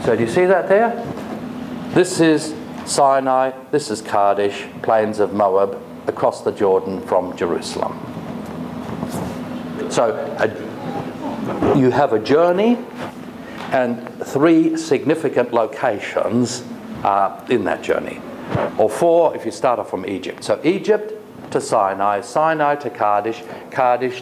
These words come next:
to plains of Moab. Now what's most significant is that the Pentateuch finishes before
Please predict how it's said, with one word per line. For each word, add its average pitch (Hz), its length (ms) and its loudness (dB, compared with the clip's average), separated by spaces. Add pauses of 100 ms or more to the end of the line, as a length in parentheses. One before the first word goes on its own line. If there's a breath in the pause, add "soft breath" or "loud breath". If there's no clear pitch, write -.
to 113 460 2 (160)
plains 95 360 0
of 87 120 0
Moab. - 320 -2 (220 loud breath)
Now 110 100 6
what's 123 340 0 (160)
most 185 580 2
significant 175 800 0
is 170 360 2
that 165 360 2
the 180 180 4
Pentateuch 175 640 2
finishes 175 460 2
before 165 600 4